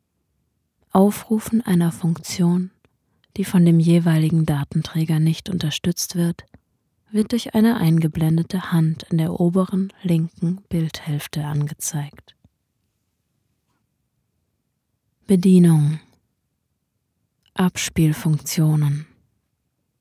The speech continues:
Erstens. Um ein bestimmtes Kapitel der D V D zu erreichen,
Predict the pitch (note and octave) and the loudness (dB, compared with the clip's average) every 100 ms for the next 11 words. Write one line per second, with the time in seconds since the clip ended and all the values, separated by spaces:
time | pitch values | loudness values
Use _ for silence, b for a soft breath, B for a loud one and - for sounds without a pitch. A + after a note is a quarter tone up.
0 | _ _ _ _ _ _ _ _ _ - | _ _ _ _ _ _ _ _ _ -2
1 | E3 D3+ D3 - F#3 F#3 G3+ - - _ | 0 0 -2 -4 -2 -2 -4 -14 -20 _
2 | _ _ _ _ _ _ _ _ _ _ | _ _ _ _ _ _ _ _ _ _
3 | _ _ _ _ _ _ F#3+ G3 A3+ G#3 | _ _ _ _ _ _ 6 6 6 4
4 | A3+ A#3 - F3 E3+ D3+ - E3+ - E3+ | 4 0 2 2 2 -4 -4 -6 -4 -6
5 | - E3+ E3 D3+ D#3+ - D#3+ D3+ D#3+ D#3+ | -4 -4 -2 -2 -2 -2 -2 0 0 -2
6 | - - F3+ E3 D#3 D#3+ - F3+ F3+ | -4 -6 -4 -2 0 0 -4 -8 -8